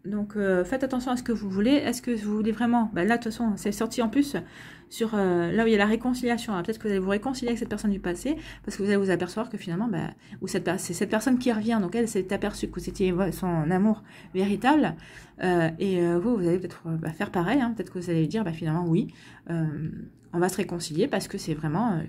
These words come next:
l'homme ou la femme de ma vie, tout simplement. C'est un très joli message. Allez, on va aller voir un petit message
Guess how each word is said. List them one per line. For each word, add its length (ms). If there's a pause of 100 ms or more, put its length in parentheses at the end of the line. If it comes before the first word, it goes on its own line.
(440)
l'homme 300
ou 60
la 100
femme 240
de 80
ma 120
vie, 200 (340)
tout 80
simplement. 460 (640)
C'est 120
un 40
très 180
joli 180
message. 380 (840)
Allez, 340
on 80
va 80
aller 120
voir 260 (1000)
un 60
petit 120
message 440